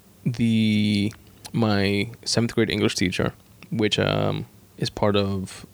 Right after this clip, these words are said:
the dedication section, a large part of the dedication section within, um, my book, Make Way For You,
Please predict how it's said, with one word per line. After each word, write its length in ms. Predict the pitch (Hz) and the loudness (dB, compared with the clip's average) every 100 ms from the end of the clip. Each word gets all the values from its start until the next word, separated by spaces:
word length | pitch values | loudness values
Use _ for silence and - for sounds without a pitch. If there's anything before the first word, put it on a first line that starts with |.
| - - | -20 -8
the 160 | - 107 | 0 0
dedication 960 | 107 104 - - - 127 139 - - - | 2 0 0 -4 -2 2 2 2 -2 -2
section, 380 | 107 - - | -2 -2 -2
a 220 | 101 - - | -4 -2 0
large 280 | 110 113 | 0 0
part 160 | - 101 | 0 0
of 220 | 95 98 | 0 -2
the 160 | 98 98 | -2 -2
dedication 640 | 90 - 104 - 107 - | -4 -2 -2 0 -2 -2
section 440 | - 110 - 110 107 - - - - - - - | 0 0 0 -4 -4 -10 -20 -20 -20 -20 -20 -6
within, 640 | 127 113 - 107 123 104 - - - - - - _ _ _ _ _ _ - - | -2 0 2 2 2 0 -4 -10 -20 -20 -20 -20 _ _ _ _ _ _ -20 -2
um, 600 | 117 110 107 98 95 95 - - - - - - - | 2 2 2 2 0 -2 -8 -20 -20 -20 -20 -12 -2
my 120 | 120 | 0
book, 260 | 101 110 - | 2 0 0
Make 200 | 104 95 | 0 0
Way 80 | |
For 140 | 92 92 | -2 0
You, 260 | 120 95 | 0 0